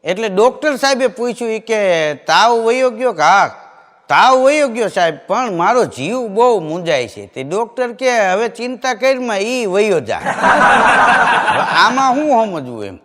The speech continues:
અત્યારે જો કે ટેકનોલોજી આવી ગઈ છે, ડૉક્ટરો પણ સારા છે, અને એમાંય લોકો જે મેળે જાતા હોય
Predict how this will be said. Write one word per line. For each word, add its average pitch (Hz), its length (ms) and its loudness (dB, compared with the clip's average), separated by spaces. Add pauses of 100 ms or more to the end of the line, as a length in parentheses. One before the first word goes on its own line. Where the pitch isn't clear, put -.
(640)
અત્યારે 233 440 0
જો 247 180 0
કે 262 140 -4
ટેકનોલોજી 226 840 -4
આવી 220 220 0
ગઈ 202 180 -2
છે, 196 140 -6
ડૉક્ટરો 226 560 -2
પણ 226 180 -6
સારા 202 440 2
છે, 180 180 -4 (480)
અને 208 400 -2
એમાંય 254 340 -2
લોકો 254 420 2
જે 240 180 2
મેળે 220 460 2
જાતા 220 380 2
હોય 139 260 0